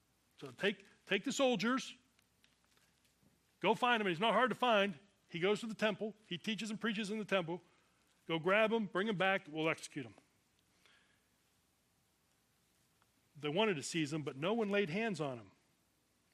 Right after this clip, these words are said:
When they got there, they, they couldn't. So the officers came back. They said the soldiers come back to the chief priests and to the Pharisees. And they said, and they asked him, "Well, why didn't you bring him? We sent you to arrest him. Wh-, wh-, where is he?"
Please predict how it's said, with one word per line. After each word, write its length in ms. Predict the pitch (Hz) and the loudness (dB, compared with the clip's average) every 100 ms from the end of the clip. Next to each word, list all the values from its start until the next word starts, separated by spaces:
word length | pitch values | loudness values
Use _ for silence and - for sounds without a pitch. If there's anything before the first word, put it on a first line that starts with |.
| _ _ | _ _
When 100 | 156 | -2
they 80 | 160 | 0
got 240 | 180 208 | 2 2
there, 180 | 202 175 - 156 | 0 -4 -6 -12
they, 80 | 151 | -8
they 100 | 156 | -6
couldn't. 540 | 156 226 208 120 107 - _ _ _ _ _ _ _ _ _ _ _ - | -4 0 -2 -4 -20 -20 _ _ _ _ _ _ _ _ _ _ _ -8
So 120 | 190 | 0
the 100 | 180 | 4
officers 440 | 220 240 - 214 - | 4 2 -2 -6 -2
came 240 | 220 214 | 0 4
back. 220 | 196 165 | 4 2
They 60 | 185 | -2
said 200 | - 226 | -4 -6
the 60 | |
soldiers 400 | 220 262 302 254 | -4 0 0 0
come 220 | - 240 220 | -2 -2 0
back 320 | 240 220 - - _ - | 0 0 -4 -18 _ -10
to 80 | |
the 80 | 185 | -8
chief 260 | 156 247 233 - | -2 -2 -2 0
priests 400 | 269 220 - - | 0 0 -2 -8
and 80 | 165 | -8
to 60 | |
the 60 | 170 | -4
Pharisees. 640 | - 240 220 - 170 120 - _ _ _ _ _ _ _ _ _ _ _ - | 2 4 4 2 -6 -8 -14 _ _ _ _ _ _ _ _ _ _ _ -4
And 80 | |
they 60 | 208 | -2
said, 260 | 240 233 208 | 2 2 4
and 220 | 214 214 208 | 2 0 2
they 140 | 220 | 4
asked 260 | 240 247 202 | 4 4 0
him, 60 | |
"Well, 100 | 185 | 2
why 140 | 208 302 | 4 4
didn't 160 | 285 | 4
you 60 | 269 | 2
bring 260 | 214 302 | 4 4
him? 160 | 320 135 107 _ _ _ _ | 4 2 -4 _ _ _ _
We 100 | - | -4
sent 300 | - 302 302 | 0 0 2
you 60 | 226 | 2
to 100 | 233 | 2
arrest 400 | 202 220 - - | 6 4 4 0
him. 140 | 233 | 0
Wh-, 180 | 220 202 | 0 -2
wh-, 180 | 220 214 | -2 2
where 220 | 247 285 | 4 6
is 200 | 330 220 | 6 4
he?" 240 | 185 131 | 0 -2